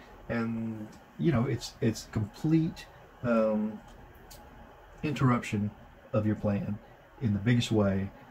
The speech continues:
and whatever you were gonna do is not gonna happen. You know, the Tower is just, um,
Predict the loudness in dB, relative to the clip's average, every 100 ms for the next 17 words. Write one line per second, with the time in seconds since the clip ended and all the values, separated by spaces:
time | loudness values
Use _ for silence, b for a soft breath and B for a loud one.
0 | -8 -2 -2 0 4 4 4 2 2 2
1 | 2 2 2 -2 -6 -18 -10 -6 -2 -2
2 | -2 -4 -4 -8 -12 -14 -18 -20 -20 -20
3 | -20 -20 -20 -20 -20 -14 -10 -10 -12 -20
4 | -10 -8 2 4 4 4 0 -8 -8 -6
5 | 0 0 0 -4 -14 -18 -20 -18 -6 -4
6 | -2 -4 -8